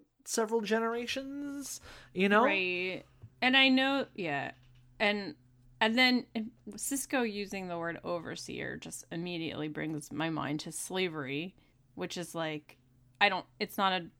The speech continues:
Speaker 2: direct comparison, obviously. Um,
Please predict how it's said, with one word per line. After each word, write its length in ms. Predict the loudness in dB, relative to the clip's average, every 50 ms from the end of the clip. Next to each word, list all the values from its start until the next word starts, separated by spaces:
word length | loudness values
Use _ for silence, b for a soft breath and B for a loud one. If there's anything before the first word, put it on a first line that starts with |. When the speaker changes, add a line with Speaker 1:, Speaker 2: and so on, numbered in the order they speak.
| -20 -20 _ _ _ -10
Speaker 2:
direct 500 | -8 -6 -4 -4 -4 -6 -6 -8 -14 -18
comparison, 1000 | -16 -14 -12 -12 -12 -10 -10 -10 -8 -8 -10 -10 -12 -10 -10 -10 -10 -12 -12 -14 -8 -4
obviously. 840 | -2 -2 -2 -2 -2 -2 -2 -4 -6 -6 -4 -4 -2 -2 -4 -6 -8 b b b b b _ _ _
Um, 640 | -4 -2 -2 -2 -2 -2 -4 -4 -6 -6 -8 -8 -10